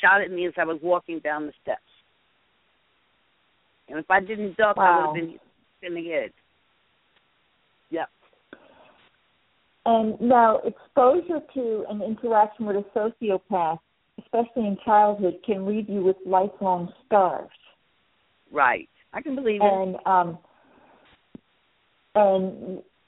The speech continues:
Speaker 2: y-, y-, y-, they can, um, trigger P T S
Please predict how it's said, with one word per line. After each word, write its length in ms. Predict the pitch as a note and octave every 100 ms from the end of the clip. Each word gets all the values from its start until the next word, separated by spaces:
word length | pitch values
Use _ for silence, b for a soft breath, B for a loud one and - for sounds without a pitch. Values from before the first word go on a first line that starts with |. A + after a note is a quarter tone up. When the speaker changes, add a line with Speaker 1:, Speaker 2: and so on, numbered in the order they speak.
| -
Speaker 2:
y-, 180 | G#3+ -
y-, 300 | G3+ - - _ -
y-, 360 | G#3 A3 - G3+
they 160 | A3 A3+
can, 220 | C4 A3 -
um, 340 | G#3 G3+ - G3 -
trigger 520 | B3+ G#3 G#3 G3+ - -
P 160 | A#3+ A3+
T 120 | A3+
S 120 | G#3+